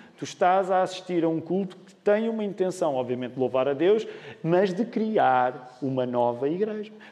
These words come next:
Portanto, se calhar o que tens é precisamente de testar vir ao primeiro culto e perguntar, "Senhor, estás tu a querer escolher-me a mim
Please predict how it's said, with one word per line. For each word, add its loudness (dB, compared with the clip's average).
Portanto, 0
se -16
calhar 0
o -4
que -14
tens 2
é -6
precisamente -4
de 2
testar 0
vir 0
ao 4
primeiro -2
culto 0
e 0
perguntar, 0
"Senhor, 2
estás 0
tu -4
a 2
querer 0
escolher-me 0
a 0
mim -2